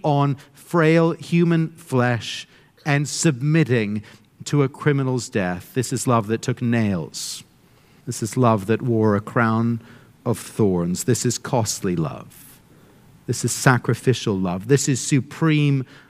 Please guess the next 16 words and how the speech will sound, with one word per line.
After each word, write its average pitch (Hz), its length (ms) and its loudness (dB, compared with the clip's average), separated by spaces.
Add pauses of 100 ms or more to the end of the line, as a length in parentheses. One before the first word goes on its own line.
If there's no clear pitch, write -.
love. 117 500 2
Maybe 170 380 2
love 135 340 2 (140)
elsewhere 131 560 0
has 107 240 -2
let 110 280 -2
you 113 60 -2
down. 87 480 -8 (1500)
Maybe 127 300 6
trust - 520 0
has 101 140 -2
been 98 260 -2
broken 104 640 0
in 117 200 -2
your 90 180 -2
life. 85 640 -6